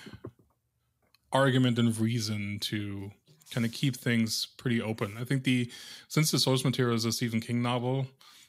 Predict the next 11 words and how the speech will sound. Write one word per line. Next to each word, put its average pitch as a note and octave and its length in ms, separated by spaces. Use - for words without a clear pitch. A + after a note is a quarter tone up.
you A#2 80
know, A#2+ 100
Stephen D3 240
King D3+ 160
has A2+ 120
always G2+ 260
had G2+ 320
kind A2 140
of G#2+ 60
unexplainable G#2 600
magic G2 460